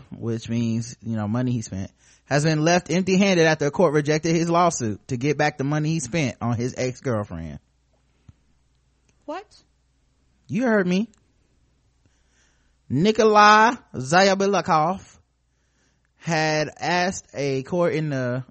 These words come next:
Speaker 1: city of Krasnoyarsk to make his former partner, Nina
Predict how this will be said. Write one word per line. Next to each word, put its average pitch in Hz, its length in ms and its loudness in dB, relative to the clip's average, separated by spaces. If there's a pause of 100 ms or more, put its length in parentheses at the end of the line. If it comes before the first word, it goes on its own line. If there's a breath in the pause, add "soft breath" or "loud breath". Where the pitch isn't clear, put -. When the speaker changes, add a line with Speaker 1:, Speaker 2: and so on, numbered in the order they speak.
Speaker 1:
city 160 420 -4
of 123 320 -4 (360 soft breath)
Krasnoyarsk 165 1000 0 (1300)
to 156 160 -4
make 175 260 -2
his 180 200 -2
former 180 300 -4
partner, 151 540 -2 (960)
Nina 151 580 -2